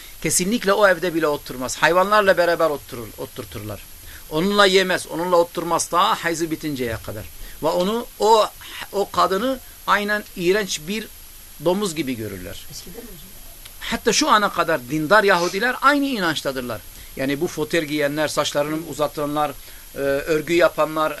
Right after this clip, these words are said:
Speaker 1: sakallarını bırakanlar Yahudiler, bu mutatarrif yani aşırı olan Yahudiler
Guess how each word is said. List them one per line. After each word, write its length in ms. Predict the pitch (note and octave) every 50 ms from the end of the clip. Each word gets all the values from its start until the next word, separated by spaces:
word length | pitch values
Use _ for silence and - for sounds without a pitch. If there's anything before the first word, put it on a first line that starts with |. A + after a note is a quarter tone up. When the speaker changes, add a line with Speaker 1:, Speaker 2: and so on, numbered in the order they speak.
| D3
Speaker 1:
sakallarını 600 | C#3 - D#3+ D3 - D3+ D3+ D#3 D#3+ D#3+ E3+ E3+ D#3
bırakanlar 520 | D3+ D#3 C#3 - F#3 F3 E3 E3 D#3+ D#3+
Yahudiler, 560 | D3+ D3 C#3+ C#3+ D3 C#3 D3+ D#3+ F#3 A3 A3+ G#3 - - - - - - -
bu 360 | C3 D3 D#3 D#3+ D#3+ E3 - -
mutatarrif 580 | D3+ C#3 - E3 - - D#3 D3+ E3 E3 -
yani 200 | D3 C#3 C#3+ C#3+
aşırı 340 | - D3 C#3 - - E3 D#3+
olan 260 | E3+ E3 D3+ D3 C#3+
Yahudiler 500 | C#3+ C#3 C#3+ C#3+ C#3+ C#3+ D#3 F#3 A#3 A#3